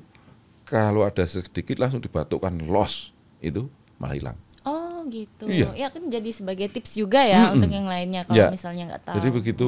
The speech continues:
Speaker 1: ini langsung udah los gitu aja.
Speaker 2: Batukin aja.
Speaker 1: Batukin aja los.
Speaker 2: Hmm.
Speaker 1: Itu. Itu malah sebenarnya terapi.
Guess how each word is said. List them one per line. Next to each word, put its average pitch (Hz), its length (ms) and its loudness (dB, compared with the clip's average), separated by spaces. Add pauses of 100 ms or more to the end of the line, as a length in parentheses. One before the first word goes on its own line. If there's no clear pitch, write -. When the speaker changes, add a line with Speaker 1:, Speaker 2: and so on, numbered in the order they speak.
Speaker 1:
ini 160 100 -4
langsung 143 300 -2 (300)
udah - 340 -2 (840)
los 135 240 -2
gitu - 120 -2
aja. 190 160 4
Speaker 2:
Batukin 208 280 2
aja. 208 160 6
Speaker 1:
Batukin 190 320 6
aja 180 200 2
los. 190 320 2
Speaker 2:
Hmm. 170 280 -10
Speaker 1:
Itu. 80 200 -6 (520)
Itu 107 340 -2 (180)
malah 76 380 -6 (600)
sebenarnya 80 720 -4
terapi. 80 580 -8